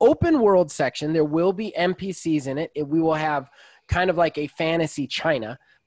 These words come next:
basically. Um, but there's not gonna be any skills or anything like that. And the stats will not go up. In the beginning, when you create your character, you will set what your stats are.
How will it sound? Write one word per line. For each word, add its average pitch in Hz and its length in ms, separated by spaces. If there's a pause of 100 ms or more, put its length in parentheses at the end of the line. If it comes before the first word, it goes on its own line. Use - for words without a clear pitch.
basically. 123 720 (340)
Um, 175 300
but 175 180
there's 185 220
not 226 300
gonna 240 160
be 208 340
any 175 240
skills 165 880 (680)
or 170 200
anything 165 320
like 135 220
that. 107 240 (120)
And 165 180
the 147 100
stats 277 800
will 185 260
not 196 260
go 156 220
up. - 340
In 156 120
the 160 40
beginning, 226 440
when 202 100
you 185 80
create 185 420
your 202 120
character, 190 500 (340)
you 190 140
will 202 140
set 247 340
what 202 160
your 190 100
stats 180 440
are. 120 260